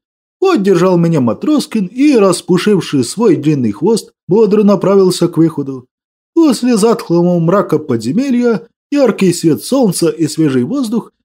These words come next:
вызвали у меня неожиданное головокружение и дрожь в ногах, причины которых я так и не понял. Вроде бы и не устал,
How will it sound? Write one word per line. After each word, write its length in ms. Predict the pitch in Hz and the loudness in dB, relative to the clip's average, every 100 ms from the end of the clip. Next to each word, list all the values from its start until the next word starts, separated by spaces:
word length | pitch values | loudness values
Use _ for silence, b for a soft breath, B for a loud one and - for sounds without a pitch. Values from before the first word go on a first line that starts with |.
| _ - | _ -4
вызвали 540 | 285 285 202 214 214 | 0 0 2 2 2
у 220 | 175 190 | 0 0
меня 280 | 202 208 202 | 2 2 2
неожиданное 680 | 180 185 165 196 165 160 147 | 2 2 2 0 0 0 -2
головокружение 840 | 135 151 147 143 120 135 262 190 | 0 0 -2 -2 -2 0 0 0
и 40 | 147 | 0
дрожь 280 | 139 135 - | 0 -2 -4
в 20 | |
ногах, 440 | 104 139 233 - _ _ _ | -8 -6 -6 -10 _ _ _
причины 480 | 208 220 226 226 214 | -4 0 0 0 0
которых 520 | 202 190 202 196 196 | 0 2 2 2 0
я 100 | 185 | -2
так 260 | 185 180 180 | 0 -2 0
и 20 | |
не 120 | 170 | -2
понял. 460 | 170 165 156 131 - _ _ | -2 -4 -4 -10 -14 _ _
Вроде 300 | 330 330 165 | 0 0 0
бы 140 | 127 139 | 0 -2
и 220 | 151 127 | 0 0
не 100 | 123 | 0
устал, 540 | 104 - - 240 185 | -4 -6 -6 -4 -6